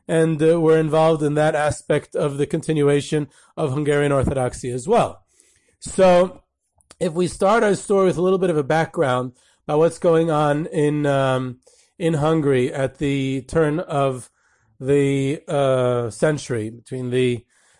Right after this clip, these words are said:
the eighteenth and nineteenth centuries, the beginning of the eighteen hundreds, is when the Hungarian Jewish community is really starting to grow. Um,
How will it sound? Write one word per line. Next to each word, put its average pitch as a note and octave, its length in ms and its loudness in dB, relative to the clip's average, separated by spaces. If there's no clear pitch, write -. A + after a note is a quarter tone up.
the C3+ 220 -2
eighteenth D3+ 460 -2
and C3+ 80 -4
nineteenth C3 400 -4
centuries, E3+ 840 -4
the C3+ 80 -20
beginning D3+ 300 -2
of C#3+ 40 0
the C#3+ 60 2
eighteen D3+ 320 -2
hundreds, E3+ 540 0
is E3 240 -2
when E3+ 380 2
the D#3+ 560 2
Hungarian E3 480 2
Jewish E3 240 2
community D#3+ 500 0
is C#3 220 -6
really D#3 460 2
starting D#3 600 2
to C#3+ 640 -2
grow. C#3+ 480 2
Um, C#3 540 0